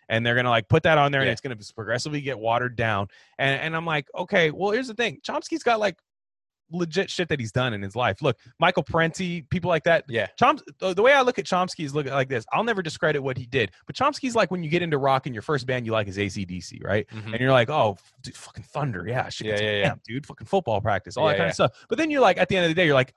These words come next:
Speaker 1: "Oh, I, I've just found out all these better bands."
Speaker 2: Yeah, yeah,
Speaker 1: You know what I mean? I
Speaker 2: totally,
Speaker 1: don't hate,
Speaker 2: totally.
Speaker 1: I don't hate A C D C, right? I don't hate 'em, but I'm
Speaker 2: Yeah.
Speaker 1: just like,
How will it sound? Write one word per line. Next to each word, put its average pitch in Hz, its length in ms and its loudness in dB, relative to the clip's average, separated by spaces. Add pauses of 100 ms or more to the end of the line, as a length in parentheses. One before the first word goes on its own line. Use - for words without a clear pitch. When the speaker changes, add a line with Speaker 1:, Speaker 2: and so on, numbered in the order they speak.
Speaker 1:
"Oh, 135 140 6
I, 117 140 6 (160)
I've 117 200 2
just 110 160 -6
found 104 180 2
out 98 100 6
all 92 100 4
these 90 140 -6
better 85 240 -6
bands." 92 460 -12 (260)
Speaker 2:
Yeah, 113 200 2
yeah, 101 160 0
Speaker 1:
You - 40 -8
know 143 60 2
what 139 100 4
I - 40 6
mean? - 60 8
I - 40 6
Speaker 2:
totally, - 0 -
Speaker 1:
don't 277 200 6
hate, - 180 2
Speaker 2:
totally. - 200 -16
Speaker 1:
I 151 40 4
don't 254 160 4
hate 185 180 0
A 135 140 -4
C 127 140 -10
D 175 120 -8
C, 104 200 -10
right? 120 200 0
I 120 40 -4
don't 139 200 -4
hate 143 180 -6
'em, 95 160 -14 (220)
but 147 120 2
I'm 135 80 2
Speaker 2:
Yeah. 117 60 2
Speaker 1:
just 143 140 -4
like, 131 220 0